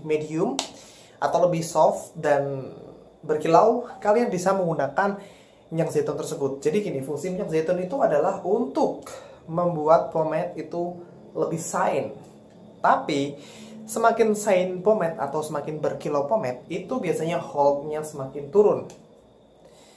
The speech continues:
Dan semakin kuat pomade, semakin holdnya kuat, itu shine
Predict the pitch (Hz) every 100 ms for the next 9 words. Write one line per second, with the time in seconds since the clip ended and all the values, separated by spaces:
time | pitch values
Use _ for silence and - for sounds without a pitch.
0 | _ _ _ - 208 226 226 226 - -
1 | - 262 233 240 220 208 190 226 208 175
2 | 175 185 180 175 180 175 160 175 180 -
3 | - - 175 - - 190 131 - - -
4 | - 143 - 185 202 196 - - 160 151
5 | 156 160